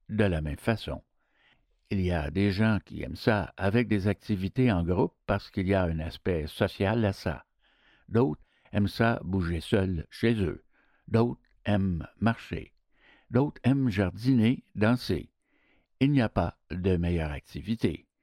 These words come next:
On a souvent vendu l'activité physique comme on doit aller au gym. On doit suer pour être en bonne santé, ce qui est complètement faux. Chaque mouvement compte, mais choisissez les activités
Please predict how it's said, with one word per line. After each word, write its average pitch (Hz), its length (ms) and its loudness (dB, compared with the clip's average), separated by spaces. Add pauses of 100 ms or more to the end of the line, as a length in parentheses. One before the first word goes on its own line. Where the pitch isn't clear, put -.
(680)
On 113 160 2
a 101 120 4
souvent 113 560 2
vendu 90 480 -2
l'activité 85 640 -4
physique 92 460 -2 (100)
comme 76 340 -6
on - 140 -10
doit 87 300 -2
aller 85 440 -2
au 85 160 -4
gym. 95 400 -2 (480)
On 95 200 -2
doit 80 340 -2
suer 131 440 0 (140)
pour 80 180 -4
être 76 200 -6
en 80 120 -6
bonne 85 200 -4
santé, 117 500 0 (160)
ce - 160 -8
qui 98 200 0
est 120 160 0 (380)
complètement 113 520 0
faux. 76 320 -6 (640)
Chaque - 300 -2
mouvement 107 380 2
compte, 98 340 0 (440)
mais 85 300 -2
choisissez 123 640 0
les 90 220 2
activités 87 840 -4